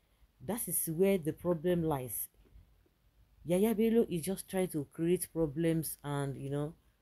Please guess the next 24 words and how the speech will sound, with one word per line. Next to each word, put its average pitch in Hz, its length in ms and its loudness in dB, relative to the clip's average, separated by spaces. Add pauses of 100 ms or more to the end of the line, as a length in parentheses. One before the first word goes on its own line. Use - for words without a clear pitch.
(340)
uh, 143 360 2 (160)
uh, 127 340 -2 (1200)
you 165 100 -2
know, 165 80 0
create 214 380 2 (140)
stories 190 480 2
here 170 180 4
and 147 180 0
there, 156 100 0
and 160 160 -2
that 190 120 -2
is 175 160 -2
exactly, 165 560 -2 (420)
uh, 143 160 -2
what, 165 320 4
uh, 151 40 0
is 139 260 -2
happening. 143 480 -8 (480)
And 139 160 -4
that 185 100 -2
is 160 140 -4
the 156 80 -4
reason 170 320 0
why 131 300 -2